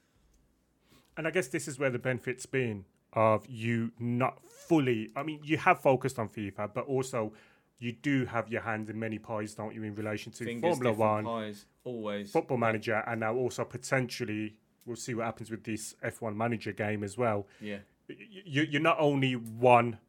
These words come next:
Speaker 1: game, one community exclusive.
Speaker 2: And that goes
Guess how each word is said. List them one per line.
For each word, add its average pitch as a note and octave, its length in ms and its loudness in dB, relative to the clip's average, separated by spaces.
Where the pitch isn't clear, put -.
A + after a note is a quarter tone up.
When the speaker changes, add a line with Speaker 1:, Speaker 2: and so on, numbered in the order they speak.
Speaker 1:
game, A#2 540 6
one A#2+ 180 6
community A2 540 -4
exclusive. A2 760 -8
Speaker 2:
And C3 160 -8
that D3 360 -12
goes A#2 440 -2